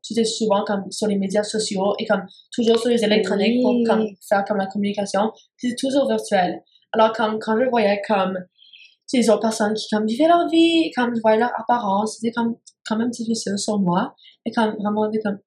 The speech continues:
Speaker 1: savoir comme moi je suis correcte comme je suis. J'ai pas besoin d'être comme les autres personnes. Je suis
Speaker 2: Mm-hmm.
Speaker 1: ma propre personne. Comme, oui, ma vie est différente des autres personnes et c'est correct comme ça. Mais je me comparais souvent aux autres personnes pendant la pandémie.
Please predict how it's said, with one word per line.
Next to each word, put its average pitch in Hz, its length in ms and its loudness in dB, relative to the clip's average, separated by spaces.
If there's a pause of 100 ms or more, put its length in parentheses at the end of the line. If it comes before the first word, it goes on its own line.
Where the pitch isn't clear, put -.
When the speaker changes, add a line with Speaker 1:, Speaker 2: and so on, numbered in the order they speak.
Speaker 1:
savoir 214 320 0
comme 214 140 -4 (480)
moi 240 160 2
je 427 60 2
suis 381 140 2
correcte 240 440 0
comme 226 120 2
je 214 40 2
suis. - 360 -4 (180)
J'ai - 100 -4
pas 233 80 4
besoin 269 160 2
d'être 240 240 0 (120)
comme 214 120 0
les 202 100 -2
autres 196 120 -6
personnes. 185 260 -4 (260)
Je 254 60 6 (140)
suis 226 100 4
Speaker 2:
Mm-hmm. - 20 8
Speaker 1:
ma 214 120 6
propre 233 200 -2
personne. 233 600 2 (460)
Comme, 196 360 2 (400)
oui, 233 400 2
ma 220 220 4
vie 208 180 -2
est 208 60 -2
différente 208 360 0
des 202 100 -4
autres 202 120 -6
personnes 214 260 -4
et 196 60 -10
c'est - 140 -10
correct 202 300 -6
comme - 140 -10
ça. - 140 -12 (560)
Mais 196 420 2
je 220 140 0
me 247 200 4
comparais 226 460 0
souvent 196 540 -2
aux 185 140 -6
autres 185 100 -4
personnes 185 420 -4
pendant 185 260 -8
la - 200 -10
pandémie. - 480 -20